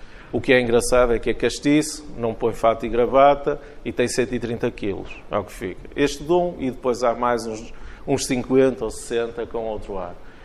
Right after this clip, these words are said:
O que é certo é que a organização em rede exige partilha e regulação, mecanismos de autocontrole diferentes que, de alguma forma,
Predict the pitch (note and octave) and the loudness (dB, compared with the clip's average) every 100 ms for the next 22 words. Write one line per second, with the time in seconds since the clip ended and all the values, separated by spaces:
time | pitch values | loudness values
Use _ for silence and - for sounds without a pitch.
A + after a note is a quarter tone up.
0 | - D#3+ - E3+ F3 D#3 D3+ C#3 C#3+ B2+ | -2 0 4 4 6 4 4 4 2 0
1 | C3 - B2+ A#2 - - - - D3 C3 | -2 2 2 0 -6 -16 -20 -2 2 4
2 | C3 D3 D3 - D3 C3 D3+ C#3 - D#3+ | 6 8 8 2 -2 0 0 0 6 8
3 | B2+ E3 E3 D#3+ C#3 C3+ C3+ C3 A#2 - | 8 4 4 6 4 2 0 2 2 2
4 | G#2+ F2+ G#2+ - C#3 C#3 C#3 C3+ C3 - | 2 2 -2 4 6 6 4 2 -4 -6
5 | - - - - C#3 B2+ B2 A#2+ A2+ G#2+ | -12 -16 -18 0 2 4 2 0 -4 0
6 | A#2 A2 G#2+ G#2 A#2 A2+ A#2 - - C3 | 0 0 -4 -6 -2 -2 -2 -8 -6 -2
7 | C3+ C3 A#2 A#2 A2+ - A#2+ A2+ A2 B2 | 4 6 4 -2 -6 -2 2 2 0 -6